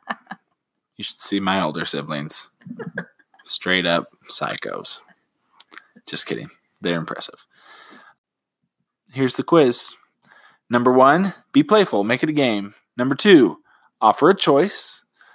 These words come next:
Number three, put the child in charge. Number four is give information. Number five, say it with one word or a gesture. Number six, describe what you see. Number seven, describe how you feel.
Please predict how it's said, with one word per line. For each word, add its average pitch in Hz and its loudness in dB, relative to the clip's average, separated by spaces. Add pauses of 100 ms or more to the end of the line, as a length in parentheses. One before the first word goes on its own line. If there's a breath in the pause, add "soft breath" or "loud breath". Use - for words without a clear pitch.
(160 soft breath)
Number 123 4
three, 165 2 (320)
put 208 -2
the 156 -4
child 147 2
in 185 -4
charge. 185 -2 (720)
Number 131 2
four 151 4
is 123 4
give 123 2
information. 131 -4 (840)
Number 113 -2
five, 170 2
say - 2
it 123 2
with 104 -6
one 170 2
word 143 4
or 101 -2
a 95 -6
gesture. 127 -6 (1000)
Number 131 2
six, 185 2
describe 139 2
what 165 2
you 175 0
see. 156 0 (420)
Number 117 -2
seven, 165 4
describe 127 4
how 127 0
you 107 2
feel. 160 2